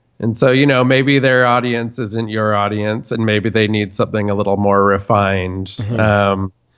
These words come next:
Speaker 1: you know, and at the end of the day, I've looked back at a lot of those projects often, you know, even, like, a couple years later and go, "Oh yeah, no, that was, that was the right solution."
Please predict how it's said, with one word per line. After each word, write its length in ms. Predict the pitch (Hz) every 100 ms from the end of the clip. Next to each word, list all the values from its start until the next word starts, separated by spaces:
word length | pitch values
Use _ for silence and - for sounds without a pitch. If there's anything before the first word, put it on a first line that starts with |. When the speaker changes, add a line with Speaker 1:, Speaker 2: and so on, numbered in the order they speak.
| _ _ _ _ _ -
Speaker 1:
you 120 | 131
know, 260 | 120 104 104
and 120 | 110
at 120 | -
the 60 | 139
end 120 | 156
of 140 | 147
the 100 | 120
day, 360 | 113 139 143 135
I've 260 | 120 113
looked 320 | 113 131 - -
back 320 | 120 120 123
at 60 |
a 100 | 113 107
lot 200 | 110 104
of 60 |
those 260 | 107 104 104
projects 840 | - 120 107 104 104 101 - - -
often, 680 | 107 107 - 127 110 107 104
you 100 | 104
know, 220 | 101 101
even, 260 | 104 101 104
like, 220 | 101 101
a 60 |
couple 340 | 107 - - 104
years 260 | 101 98
later 360 | 107 110 107 101
and 100 | 95
go, 500 | 107 101 95 98 92 _ _
"Oh 140 | 127
yeah, 380 | 160 170 117 107 -
no, 320 | 123 127 113
that 120 | 113
was, 200 | 117 120 113 _ -
that 100 | 120
was 180 | 127
the 120 | 127 131
right 260 | 123 113
solution." 720 | - 131 117 113 113 104 101